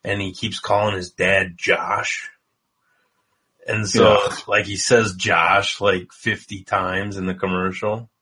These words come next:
Speaker 2: I'm gonna
Speaker 1: And,
Speaker 2: have to watch for that now.
Speaker 1: and I'm like, every commercial break in an episode. So I'm, like, trying to, like, um, you know, like, binge watch a show, and, like,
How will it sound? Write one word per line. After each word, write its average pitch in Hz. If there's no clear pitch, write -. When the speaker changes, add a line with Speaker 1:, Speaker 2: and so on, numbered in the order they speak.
Speaker 2:
I'm 95
gonna 87
Speaker 1:
And, 82
Speaker 2:
have 78
to -
watch 76
for 80
that 76
now. 78
Speaker 1:
and 117
I'm 123
like, 107
every 151
commercial 135
break 117
in 117
an 110
episode. 101
So 117
I'm, 117
like, 117
trying 120
to, 120
like, 104
um, 95
you 104
know, 95
like, 95
binge 107
watch 101
a 90
show, 117
and, 101
like, 95